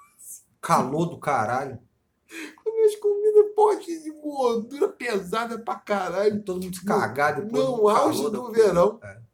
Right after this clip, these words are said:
Speaker 2: Não faz o menor sentido essa porra, né?
Speaker 1: Não, absolutamente.
Speaker 2: Aí ela falou isso, eu falei, aí quando ela falou
Speaker 1: Não,
Speaker 2: isso
Speaker 1: aí aquelas frutas que são frutas de inverno, inclusive, e que não são do inverno brasileiro.
Speaker 2: Sim.
Speaker 1: É.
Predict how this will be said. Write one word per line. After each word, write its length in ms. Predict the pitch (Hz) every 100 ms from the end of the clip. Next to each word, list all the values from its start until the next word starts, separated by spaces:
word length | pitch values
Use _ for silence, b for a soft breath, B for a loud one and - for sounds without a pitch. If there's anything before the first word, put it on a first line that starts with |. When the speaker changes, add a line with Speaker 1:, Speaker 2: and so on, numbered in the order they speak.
| 208
Speaker 2:
Não 100 | 226
faz 160 | 311
o 40 | 294
menor 160 | 262
sentido 440 | 294 269 202 311 226
essa 120 | 175
porra, 380 | - 180 143 175
né? 120 | - _ _ _ _
Speaker 1:
Não, 360 | 170 160 202
absolutamente. 600 | 101 - - 254 139 170
Speaker 2:
Aí 220 | 349 320 -
ela 240 | 254 262
falou 200 | 226 220
isso, 160 | 233 277
eu 20 |
falei, 240 | 320 277 -
aí 180 | 262 - _
quando 180 | - 294
ela 80 | 285
falou 220 | 240 240
Speaker 1:
Não, 60 | 320
Speaker 2:
isso 60 | 208
Speaker 1:
aí 120 | 202
aquelas 360 | 196 180 175 -
frutas 540 | - - 226 233 202
que 100 | -
são 180 | 214 202
frutas 320 | 196 214 190
de 120 | 160
inverno, 680 | 254 262 156 160 185 233 214
inclusive, 680 | 175 165 143 135 160 185 -
e 60 | 170
que 100 | 196
não 160 | 233
são 140 | 320 294
do 80 |
inverno 220 | 208 190 190
brasileiro. 560 | 190 190 165 156 240 -
Speaker 2:
Sim. 380 | - 440 453 403 _ _
Speaker 1:
É. 280 | 147 131